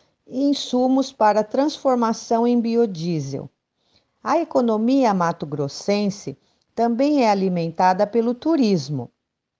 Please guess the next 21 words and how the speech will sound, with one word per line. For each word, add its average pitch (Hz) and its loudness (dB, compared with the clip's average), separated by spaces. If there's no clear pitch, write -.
Milhares 226 0
de 190 -6
pessoas 156 -2
são 247 -2
atraídas 233 0
ao 190 2
Pantanal 180 0
e 226 -2
à 233 4
região 226 0
da 208 2
Chapada 202 0
dos 180 -6
Guimarães. 180 -2
O 254 -8
estado 285 -2
de 233 0
Mato 202 0
Grosso 180 -2
do 160 -10
Sul 202 -4